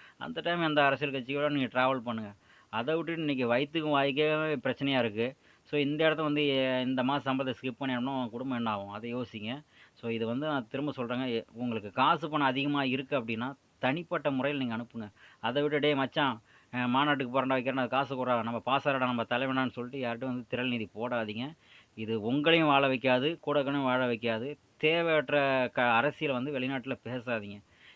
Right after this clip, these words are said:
எதுக்கு வந்தீங்க? இங்க வெளிநாட்டுக்கு வந்தீங்கன்னா, உங்க குடும்பத்தை ஃபோக்கஸ் வச்சு ஓடிக்கிட்டு இருங்க. அப்பதான் உங்க குடும்பம் முன்னேறும். அப்பதான் நீங்க ஊர்ல போய் சீக்கிரம் செட்டில் ஆக முடியும். அதை விட்டுட்டு நீங்க வந்து சம்பாதிக்க காகாசும் இப்படி அரசியல் தலைவர்களுக்கு வந்து இன்வெஸ்ட்மெண்ட் பண்ணிக்கிட்டு இருந்தீங்கன்னா,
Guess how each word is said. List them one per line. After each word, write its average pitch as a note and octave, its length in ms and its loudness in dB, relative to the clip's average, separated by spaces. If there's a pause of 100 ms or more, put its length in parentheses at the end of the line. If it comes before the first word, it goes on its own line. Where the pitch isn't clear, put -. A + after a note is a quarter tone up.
(140)
எதுக்கு C#3 340 -2
வந்தீங்க? B2+ 260 4
இங்க A2 120 0
வெளிநாட்டுக்கு C3 420 2
வந்தீங்கன்னா, C#3+ 220 2
உங்க A#2 220 2
குடும்பத்தை D3+ 400 -4
ஃபோக்கஸ் C3 420 -2
வச்சு A#2+ 220 -2
ஓடிக்கிட்டு A2+ 360 -4
இருங்க. A2+ 220 -6 (400)
அப்பதான் C3 340 0
உங்க C#3 120 -2
குடும்பம் C#3 280 -2
முன்னேறும். B2+ 280 0
அப்பதான் C3 220 -4
நீங்க C3 160 0
ஊர்ல C#3+ 220 0
போய் B2+ 160 -6
சீக்கிரம் C3 260 -4
செட்டில் B2 220 0
ஆக A#2+ 80 2
முடியும். G#2 240 -4
அதை B2 160 -2
விட்டுட்டு C#3 340 -6
நீங்க B2+ 200 -2
வந்து B2 200 -4 (800)
சம்பாதிக்க D3 500 4 (100)
காகாசும் D3+ 480 6
இப்படி C#3+ 160 4
அரசியல் C3 300 4
தலைவர்களுக்கு C3 460 2
வந்து C3 120 0
இன்வெஸ்ட்மெண்ட் B2+ 440 -2
பண்ணிக்கிட்டு A#2 320 -2
இருந்தீங்கன்னா, A2+ 320 -6